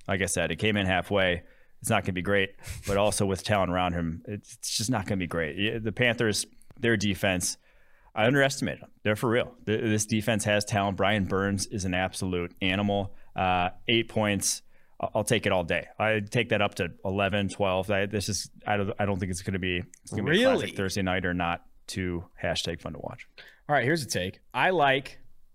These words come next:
Speaker 2: the Houston Texans to cover, despite the Davis
Speaker 1: Oh.
Speaker 2: Mills slander. There's no quarterback that's taken at least ten dro-, so
Speaker 1: <laughs>
Speaker 2: thirty-five total quarterbacks in the N F L have taken at least ten dropbacks so far this year.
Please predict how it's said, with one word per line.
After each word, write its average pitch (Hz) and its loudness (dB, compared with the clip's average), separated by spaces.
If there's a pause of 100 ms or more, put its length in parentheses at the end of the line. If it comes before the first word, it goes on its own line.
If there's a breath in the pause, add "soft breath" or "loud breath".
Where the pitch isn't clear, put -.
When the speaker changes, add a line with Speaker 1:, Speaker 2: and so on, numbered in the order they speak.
(1500)
Speaker 2:
the 120 0
Houston 139 2
Texans 139 2
to - 0
cover, 143 2
despite 147 2
the 139 0
Davis 123 2
Speaker 1:
Oh. - 2
Speaker 2:
Mills 113 2
slander. 110 2
There's 135 2
no 202 4
quarterback 175 4
that's 123 -10
taken 147 4
at 131 2
least 139 2
ten 143 2
dro-, 131 2
so 143 2
Speaker 1:
<laughs> - -
Speaker 2:
thirty-five 220 4
total 185 0
quarterbacks 143 0
in 123 -2
the 113 0
N - 0
F 107 -6
L - -4 (340 loud breath)
have 131 -2
taken 143 4
at 120 -2
least 123 -2
ten 127 2
dropbacks 104 0
so 131 -2
far 117 -2
this - -4
year. - -4